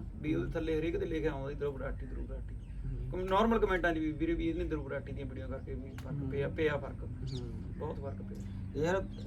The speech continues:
Speaker 2: ਬੀਜੇਪੀ ਨੇ ਮੇਨ ਫੰਡੀ ਬੋਰਡ ਦਾ ਖੇਡਿਆ ਸੀ ਅਯੋਧਿਆ ਮੰਦਿਰ, ਜੋ ਰਾਮ ਕੋ ਲਾਏ ਹੈਂ,
Speaker 1: ਹੂੰ।
Speaker 2: ਹਮ ਉਨਕੋ
Speaker 1: ਹੂੰ।
Speaker 2: ਲਾਏਂਗੇ।
Speaker 1: ਹੂੰ।
Speaker 2: ਅਯੋਧਿਆ 'ਚ ਹਾਰ ਗਏ ਉਹ।
Speaker 1: ਹਾਂ, ਉਹ ਯਾਰ, ਰਾਮ, ਜਿਹੜੀ ਗੱਲ ਤਾਂ ਉੱਥੇ ਹੀ ਆ ਵੀ ਜਿਹੜੇ ਤੂੰ ਰਾ-, ਤੁਸੀਂ ਰਾਮ ਮੰਦਿਰ ਲਿਆਂਦਾ,
Speaker 2: ਹਾਂ।
Speaker 1: ਆਪਾਂ ਕਿਸੇ ਧਰਮ ਦੇ ਵਿਰੋਧੀ ਨਹੀਂ, ਮੈਂ ਵੀ
Speaker 2: ਹੂੰ।
Speaker 1: ਜਾਊਂ ਕਦੇ ਜਦੋਂ ਆਪਾਂ ਟਾਈਮ ਲੱਗੇ।
Speaker 2: ਨਾ,
Speaker 1: ਠੀਕ
Speaker 2: ਜਾਣਾ
Speaker 1: ਆ?
Speaker 2: ਚਾਹੀਦਾ
Speaker 1: ਆਪਾਂ
Speaker 2: ਯਾਰ।
Speaker 1: ਦਰਬਾਰ ਸਾਹਿਬ ਜਾਂਦੇ ਹਾਂ,
Speaker 2: ਹੂੰ।
Speaker 1: ਉਵੇਂ ਉਹਨਾਂ ਦਾ ਭਾਈ ਉਹ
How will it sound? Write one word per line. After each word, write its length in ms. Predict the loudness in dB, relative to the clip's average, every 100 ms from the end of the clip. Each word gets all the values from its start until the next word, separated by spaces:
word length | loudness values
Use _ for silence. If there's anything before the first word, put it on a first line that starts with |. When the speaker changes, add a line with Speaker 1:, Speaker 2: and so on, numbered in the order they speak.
| 2
Speaker 2:
ਬੀਜੇਪੀ 540 | 4 6 6 6 6
ਨੇ 100 | 6
ਮੇਨ 340 | 4 4 2 2
ਫੰਡੀ 280 | 2 2
ਬੋਰਡ 300 | 4 4 4
ਦਾ 100 | 4
ਖੇਡਿਆ 300 | 4 4 4
ਸੀ 140 | 4 4
ਅਯੋਧਿਆ 380 | 4 4 4 4
ਮੰਦਿਰ, 300 | 2 2 2
ਜੋ 200 | 4 4
ਰਾਮ 220 | 4 2
ਕੋ 140 | 2
ਲਾਏ 260 | 2 4 4
ਹੈਂ, 260 | 4 2
Speaker 1:
ਹੂੰ। 120 | 2 2
Speaker 2:
ਹਮ 120 | 4
ਉਨਕੋ 260 | 2 2
Speaker 1:
ਹੂੰ। 100 | 4
Speaker 2:
ਲਾਏਂਗੇ। 420 | 6 6 4 2 0
Speaker 1:
ਹੂੰ। 220 | -4 -6 -6 -2
Speaker 2:
ਅਯੋਧਿਆ 380 | 6 6 8 6
'ਚ 120 | 6
ਹਾਰ 220 | 4 4 2
ਗਏ 140 | 0
ਉਹ। 260 | -2 -2 -2
Speaker 1:
ਹਾਂ, 80 |
ਉਹ 200 | -2 -2 -4 -6 -10 -10 -10 -8 -8 -4
ਯਾਰ, 200 | 0 2 0 -6 -4 0
ਰਾਮ, 300 | 2 2 0 -2
ਜਿਹੜੀ 260 | -2 0 0
ਗੱਲ 160 | 0
ਤਾਂ 100 | 0
ਉੱਥੇ 220 | -2 0
ਹੀ 100 | 0
ਆ 80 | 2
ਵੀ 120 | 2
ਜਿਹੜੇ 200 | 0 -2
ਤੂੰ 160 | 0 2
ਰਾ-, 160 | 2 2
ਤੁਸੀਂ 200 | -2 0
ਰਾਮ 180 | 2 2
ਮੰਦਿਰ 240 | 0 0
ਲਿਆਂਦਾ, 440 | 0 0 0 -2 -2
Speaker 2:
ਹਾਂ। 80 | -2
Speaker 1:
ਆਪਾਂ 200 | 0 0
ਕਿਸੇ 180 | 0 -2
ਧਰਮ 220 | -2 -2
ਦੇ 60 |
ਵਿਰੋਧੀ 300 | -4 -4 -4
ਨਹੀਂ, 100 | -4
ਮੈਂ 160 | -4 -2
ਵੀ 80 | -2
Speaker 2:
ਹੂੰ। 80 | -2
Speaker 1:
ਜਾਊਂ 120 | -2
ਕਦੇ 260 | -4 -6
ਜਦੋਂ 200 | -6 -6
ਆਪਾਂ 200 | -6 -8
ਟਾਈਮ 380 | -8 -8 -8 -6
ਲੱਗੇ। 140 | -4 0
Speaker 2:
ਨਾ, 200 | 0 0
Speaker 1:
ਠੀਕ 480 | -2 -6 -8 -4
Speaker 2:
ਜਾਣਾ 200 | -2 0
Speaker 1:
ਆ? 40 | 4
Speaker 2:
ਚਾਹੀਦਾ 240 | 4 4
Speaker 1:
ਆਪਾਂ 120 | 2
Speaker 2:
ਯਾਰ। 100 | 2
Speaker 1:
ਦਰਬਾਰ 300 | 2 2 0
ਸਾਹਿਬ 180 | 2 2
ਜਾਂਦੇ 280 | 2 2 2
ਹਾਂ, 60 | 2
Speaker 2:
ਹੂੰ। 140 | 2
Speaker 1:
ਉਵੇਂ 160 | 2 0
ਉਹਨਾਂ 200 | 0 0
ਦਾ 80 |
ਭਾਈ 160 | 0 -2
ਉਹ 220 | -2 -4